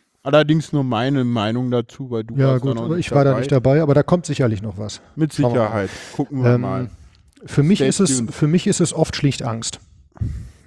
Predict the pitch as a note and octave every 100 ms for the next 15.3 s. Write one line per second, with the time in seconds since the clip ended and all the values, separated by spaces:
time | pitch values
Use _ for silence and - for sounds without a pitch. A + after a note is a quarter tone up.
0 | _ _ _ _ - _ _ C3+ C3+ B2+
1 | E3 F#3 D#3 D#3 D3+ D3+ B2+ D3+ C#3+ C3+
2 | B2+ A#2+ C3 B2 B2 B2 B2 C3 B2 C3+
3 | B2+ C3 B2 A#2+ B2+ C3+ B2+ - B2+ A2+
4 | B2 A#2+ B2 A#2 A#2 B2 C#3+ - C#3+ A#2+
5 | D3+ F#3+ F#3 _ _ - D3 D3 D3 E3
6 | D3+ - D3+ E3 D#3 - C#3 B2+ C#3+ C3+
7 | C3+ C#3+ C#3 C3+ C#3 C3 C#3 B2+ C3 B2+
8 | - - - _ _ _ _ _ C3+ C3+
9 | C3+ C#3+ C#3 C#3+ D3+ C#3 C3+ D#3+ E3 C#3+
10 | C#3+ D3 C#3+ - C#3+ C#3 C#3+ D#3 D3 C#3
11 | D3 D3 - _ _ _ - C3 A#2+ _
12 | _ _ _ - C3+ D3 C#3 - D3 -
13 | B2+ D#3 E3 D#3+ F3 D3+ D3+ D3+ C#3+ C3
14 | D#3 D3+ - D3 - C#3+ D3 C3 - C#3+
15 | C#3+ B2